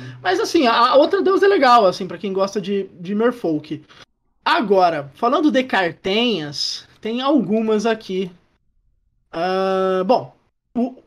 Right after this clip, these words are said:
vamos falar de uma carta aqui que eu gosto bastante, que eu acho que a galera não falou tanto, que é a Canalizadora da Ira do Dragão.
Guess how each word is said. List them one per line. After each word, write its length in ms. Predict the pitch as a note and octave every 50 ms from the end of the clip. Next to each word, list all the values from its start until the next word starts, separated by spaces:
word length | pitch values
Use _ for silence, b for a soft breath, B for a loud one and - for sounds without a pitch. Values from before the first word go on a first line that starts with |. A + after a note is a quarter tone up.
| _ -
vamos 240 | G#3+ A3 C4 C#4+ -
falar 220 | D#4+ C4+ A#3+ B3+
de 240 | A#3+ G#3 B3 B3+ - -
uma 260 | B3+ C#4+ E4+ E4+ D4
carta 340 | - - A3 G3+ G3 G#3 G#3+
aqui 160 | G3+ - G#3+ G#3
que 200 | - - A3 G#3+
eu 160 | G#3 G#3+ A3
gosto 500 | F3 F#3 F#3 F#3 G3+ G3+ - - - G#3+
bastante, 1080 | F3+ F#3 E3 G3+ G#3 G3+ G#3 - - - G#3 F#3+ G3 G#3+ A3 G#3+ - - - - - _ _ _ _ _ _ _ _
que 80 | - G#3
eu 20 |
acho 140 | G3 G3 -
que 40 | A#3
a 40 | G#3
galera 260 | G#3 G3+ G3+ G3+ G3+
não 140 | G3+ G#3 G#3
falou 260 | - A#3 F#3+ G#3+ -
tanto, 640 | - - - F#3+ F3 D3+ C#3+ C#3+ C#3 - - - _ _ b b b b b _ _
que 140 | _ - A3
é 80 | G3 G3
a 80 | G3
Canalizadora 1040 | G3 - - C#4 D4+ D#4+ E4 C#4+ C#4 C4 G#3+ B3+ G#3 F#3 D#3+ G3 G#3+ B3 C4 C4 B3+
da 160 | G#3 A#3+ G#3
Ira 300 | G3 G#3+ A#3 B3+ B3 A#3+
do 100 | G3+ A#3
Dragão. 460 | G3+ B3 B3+ A3 F#3 D#3+ D#3 C#3 B2+